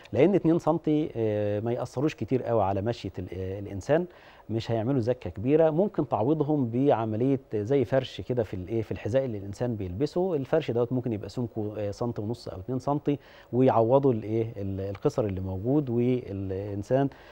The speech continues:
والمريض ما يحتاجش عملية جراحية. امتى بنعمل عمليات جراحية للقصر؟ لو زاد عن تلاتة سنتي او أربعة سنتي، في الحالة دي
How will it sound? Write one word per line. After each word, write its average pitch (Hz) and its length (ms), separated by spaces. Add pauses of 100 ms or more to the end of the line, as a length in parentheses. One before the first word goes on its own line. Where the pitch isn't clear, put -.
(160)
والمريض 135 800
ما 117 100
يحتاجش 107 360
عملية 95 340
جراحية. - 500
امتى 175 200
بنعمل 151 320
عمليات 107 480
جراحية 110 320
للقصر؟ 165 560
لو 185 240
زاد 143 220
عن 107 180
تلاتة 135 280
سنتي 165 340
او 127 180
أربعة 101 280
سنتي، 92 260
في 117 60
الحالة 147 240
دي 147 220